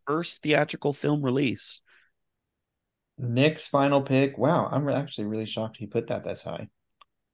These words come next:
Speaker 2: Nick's final pick is Captain America: Winter Soldier.
Speaker 1: Wow.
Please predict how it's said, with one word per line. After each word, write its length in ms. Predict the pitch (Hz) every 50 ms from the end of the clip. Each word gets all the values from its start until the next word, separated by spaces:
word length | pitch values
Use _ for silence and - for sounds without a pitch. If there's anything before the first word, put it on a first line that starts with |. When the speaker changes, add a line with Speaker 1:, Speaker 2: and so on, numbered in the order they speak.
| _ _ _ _
Speaker 2:
Nick's 360 | - 104 113 131 156 160 - -
final 240 | 147 139 127 123
pick 300 | 120 - 139 127 120 - -
is 440 | 113 123 117 113 110 104 101 98 -
Captain 360 | - - 139 143 147 - 165 160
America: 500 | 147 135 135 143 139 135 - 143 139 135
Winter 320 | 120 113 120 127 - 127
Soldier. 600 | 117 - - 80 98 101 - 73 - - - - - - _ _ _ _ _ _ _ _ _ _ _ _ _ _ _ _
Speaker 1:
Wow. 460 | - 113 131 170 185 139 98 90 -